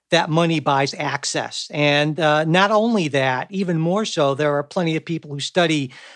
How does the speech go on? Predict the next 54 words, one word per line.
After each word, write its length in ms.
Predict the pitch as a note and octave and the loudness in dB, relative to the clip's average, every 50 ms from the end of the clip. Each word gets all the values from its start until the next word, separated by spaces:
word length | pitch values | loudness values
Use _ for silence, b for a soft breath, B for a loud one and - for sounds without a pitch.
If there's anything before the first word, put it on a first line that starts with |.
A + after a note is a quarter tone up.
| B B | B B
public 300 | - G3 D#3 F3+ D#3 - | -2 -2 0 0 -2 -2
policy 420 | - E3+ E3 F#3 F#3 - - D#3+ | 0 2 2 2 2 0 2 2
outcomes 460 | D3 C#3+ C#3+ - - D#3+ D#3 D#3 - - | 2 2 0 0 -2 -2 0 -2 -2 -4
who 80 | E3 | -4
would 220 | C#3+ D3+ D3+ C3+ - | -2 -2 -2 -2 -2
say 340 | - F3+ E3 D3+ D3+ D#3 | 0 2 2 2 2 2
it's 160 | F3 D#3+ - G#3+ | 0 -2 -4 0
also 380 | G3 G3+ A3 A3+ - C4 A3 | 0 2 2 0 0 0 0
very 360 | D#3 C#3+ E3 E3+ D#3+ D#3+ D#3 | 2 2 2 2 2 2 0
clear 440 | D3 - - E3+ D#3 D3 D3+ D#3+ D#3 C#3+ | -2 -6 -2 0 0 2 2 2 2 2
that 340 | D3+ D3 D3 D3 D#3+ - B B B B B B | 2 2 2 2 0 -2 B B B B B B
when 240 | D#3 E3 D#3+ D#3+ | 0 2 2 2
people 440 | D#3+ - - A3 A3 A3+ A3 G3 F3 | 0 0 0 -2 0 4 4 2 4
with 220 | D3+ D#3+ D#3 D3 - | 4 2 0 2 0
money, 520 | C#3+ D3 D#3+ E3 F3+ G3 G#3 G#3 G3 b b b b b b | 0 2 2 2 2 2 0 0 -4 b b b b b b
uh, 140 | - C#3 C#3+ | -6 -4 -4
have 260 | C#3 D3+ F3+ E3 C3 | 0 2 2 2 2
one 280 | B2+ C3 D#3+ F3 F#3 F#3 | 2 2 2 2 2 2
view 320 | - G#3+ G#3+ A#3+ B3+ A3+ | 0 0 0 0 2 2
and 160 | F#3+ E3 C#3+ | 0 0 -2
people 260 | - - G#3 G3+ F#3+ E3 | -4 -6 -6 -6 -4 0
without 420 | E3+ E3 D#3 E3+ D#3+ E3 F#3 F#3 | 0 0 2 2 2 2 2 2
have 180 | F3 E3+ D#3+ D3+ | 0 0 2 2
another 340 | D3 C#3+ D3 D3+ D#3 F#3 | 2 2 2 2 2 0
view, 320 | E3 E3+ F3+ F#3+ G#3 A#3 A3+ | 0 2 2 2 2 2 0
even 260 | G3 E3 E3 D#3+ E3+ | 0 -2 0 2 2
if 120 | E3+ - | 0 2
there 140 | - F#3+ F3 | 2 2 4
are 120 | E3 D#3 D3+ | 4 4 4
a 80 | D3+ | 4
lot 200 | D3+ D#3+ E3+ F#3 | 4 2 2 2
more 160 | F3 E3+ F3 | 0 0 0
people 320 | E3+ - F#3 F#3 F3+ F3 D#3+ | 0 0 -4 -4 -4 -2 0
without, 460 | D#3+ D3+ C#3 E3 E3 F3 G3 G#3+ G3+ B B B B B B | 0 0 2 2 4 4 4 2 0 B B B B B B
the 100 | - E3 | -4 -2
view 260 | C3 D#3+ F#3 G#3+ A#3 | -2 0 0 0 0
of 100 | A#3 F#3 | 0 0
the 80 | F#3+ F#3+ | 0 -2
people 340 | F#3+ - A3 A3+ A3 G3+ F#3 | -2 0 -4 0 0 2 0
with 180 | F#3 E3 D3 | 0 0 2
money 320 | E3 F3 F#3 F3+ F3+ F3 F3 | 2 2 2 2 2 2 0
and 100 | F3 - | -2 0
power 400 | - F3 F#3+ G#3+ G#3+ F#3+ E3 D#3 | 2 2 2 4 2 2 0 -2
is, 280 | D#3 D#3 C#3+ C3+ - | -4 -4 -6 -8 -6
is 180 | G3 D#3+ C#3 - | -6 -4 -4 -2
the 120 | - E3+ | -4 -4
view 280 | C3+ C#3 F3 F#3+ G3 F#3 | -4 0 -2 0 0 0
that 180 | E3+ E3 D#3 | 0 -2 -2
gets 180 | - F3 D#3 - | -2 -4 -4 -2
enacted 480 | F3+ D#3+ D3 C#3 D3+ F3 - - F3 D#3+ | -2 -2 -2 -2 -4 -8 -6 -6 -4 -2
into 260 | E3 E3 D#3+ - E3+ | -2 -2 -2 -2 -4
law. 360 | C#3+ D#3 F#3+ A3+ A3 E3+ - | -2 2 2 2 4 2 0
And 200 | D3+ D#3 E3 E3+ | 0 -2 -2 -2
so, 340 | - - F#3+ F3+ F3 F3 | 0 2 2 2 2 2